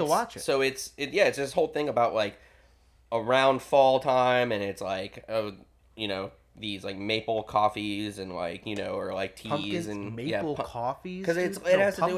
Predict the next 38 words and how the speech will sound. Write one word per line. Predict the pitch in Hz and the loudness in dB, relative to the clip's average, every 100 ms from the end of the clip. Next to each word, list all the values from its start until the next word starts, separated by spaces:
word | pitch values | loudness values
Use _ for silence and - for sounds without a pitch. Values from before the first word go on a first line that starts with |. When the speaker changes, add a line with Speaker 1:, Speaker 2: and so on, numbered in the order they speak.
| 170 | 2
Speaker 2:
pumpkin | 160 | 2
Speaker 1:
like, | 151 | 0
what | 139 143 | -2 -2
Speaker 2:
spice, | 202 143 - | -2 -4 -10
dude. | - 95 87 - | -14 -14 -10 0
Speaker 1:
But | 139 - - - | 0 0 -12 -6
no, | 131 190 147 | 2 4 4
maple, | 123 165 156 | 4 0 0
but | 139 147 | -2 -2
it | 170 180 | -2 0
doesn't | 196 208 | 0 2
matter. | 139 135 - | 2 2 2
It | 107 | 0
does | 165 | 2
Speaker 2:
No, | 156 | 4
it | 180 | 4
ma-, | 190 220 | 4 2
Speaker 1:
but, | - - - 120 131 | 2 -6 -20 -4 2
uh, | 202 | 2
Speaker 2:
maple | - 226 190 | 2 2 2
Speaker 1:
no, | 170 | 0
Speaker 2:
coffee? | - 196 277 - - 160 147 | -2 0 0 -2 -6 -8 -2
Speaker 1:
that, | 175 185 - - | 2 2 0 -4
it's | 165 - | -4 -2
just | 175 220 220 | 2 2 4
what | 196 202 | 0 2
Taylor's | 170 165 160 | 2 4 4
talking | 156 131 123 | 6 4 2
about | 92 85 | -6 -6
here. | 107 92 95 | -8 -10 -6
It, | 113 107 | -4 -4
Speaker 2:
She's | 175 | -6
Speaker 1:
it, | 180 | -4
Speaker 2:
not | 262 | -4
Speaker 1:
it | - | -2
Speaker 2:
talking | 185 | -2
Speaker 1:
doesn't | 151 | -2
Speaker 2:
about, | - | -6